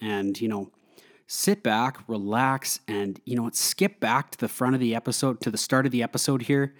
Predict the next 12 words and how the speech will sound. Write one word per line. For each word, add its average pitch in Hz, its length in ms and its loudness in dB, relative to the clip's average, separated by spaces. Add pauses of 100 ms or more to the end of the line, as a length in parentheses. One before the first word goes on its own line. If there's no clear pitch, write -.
(500)
and 113 120 -2
just 147 200 0 (100)
re-listen 151 800 2
to 151 120 -4
that, - 380 -6 (460)
because - 500 -6
it 156 140 2
is 123 140 2
beautiful. 117 640 0
And 107 80 -2
I 110 60 0
hope 147 320 2